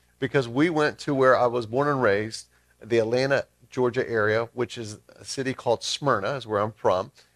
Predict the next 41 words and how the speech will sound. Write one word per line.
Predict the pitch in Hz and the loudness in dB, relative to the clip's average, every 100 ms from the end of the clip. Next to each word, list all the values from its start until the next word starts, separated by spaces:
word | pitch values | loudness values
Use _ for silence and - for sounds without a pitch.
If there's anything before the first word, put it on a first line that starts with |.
| - | -8
And | 120 | -2
so | 147 | 2
we | 139 190 | 2 0
drove. | 180 120 139 131 104 | -4 0 2 4 2
And | 113 | -2
in | 131 | 0
order | 143 214 | 6 6
to, | 277 202 - _ - | 6 2 0 _ -2
to | 175 | 2
get | 147 180 | 6 6
ready | 135 135 147 180 165 | 6 6 6 4 -2
for | 131 - 143 143 135 - | -8 -4 4 6 6 2
the | 131 123 | 2 2
road | 110 123 147 147 | 2 4 4 2
trip, | - 101 90 127 _ _ _ - | 0 0 2 -2 _ _ _ 4
there | 139 | 8
were | 143 | 10
a | 139 | 8
lot | 139 | 6
of | 165 | 0
conversations | - 160 143 127 139 131 139 135 117 | 2 2 2 0 0 0 -2 -8 0
that | 120 113 | 2 2
Amy | 139 170 165 | -2 -2 2
and | 139 | 4
I | 117 113 | 4 2
had | 113 120 110 | 0 -2 2
to | 107 | 0
have | 95 82 90 | 0 -6 -6
about | 104 107 92 | 0 0 0
what | 117 139 | 4 4
do | 139 | 4
we | 131 | -2
pack, | 117 - 147 143 | -6 -4 -4 -4
what | - | -6
do | 113 | -4
we | 101 | -4
bring, | 107 131 135 | 0 0 2
what | 135 | 2
do | 226 | 2
we | 269 | -4
do | 156 165 220 147 202 | 0 2 4 2 0